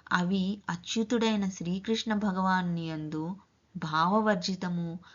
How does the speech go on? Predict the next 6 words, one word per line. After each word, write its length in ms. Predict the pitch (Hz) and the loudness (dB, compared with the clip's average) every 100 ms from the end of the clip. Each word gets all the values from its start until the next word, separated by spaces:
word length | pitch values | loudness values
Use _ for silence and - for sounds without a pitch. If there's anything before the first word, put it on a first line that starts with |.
| - - | -20 -14
భక్తి 460 | 147 147 147 - 220 | -8 -8 -8 0 2
విహీనము 640 | 214 202 196 190 190 185 | 2 2 2 2 0 0
అయినప్పుడు 760 | 180 165 170 185 - 165 160 175 - - - | -2 -2 -2 -4 -4 -2 -2 -4 -10 -18 -4
ఎప్పటికీ 640 | 165 160 - 180 190 214 226 | -4 -2 -4 -2 2 4 4
శోభించవు. 840 | - 165 165 185 160 165 151 147 - - - _ | 4 4 6 4 2 0 -2 -6 -12 -20 -20 _
అలాంటప్పుడు 960 | 170 175 220 240 233 214 214 220 185 190 | 2 6 8 6 6 4 6 6 6 2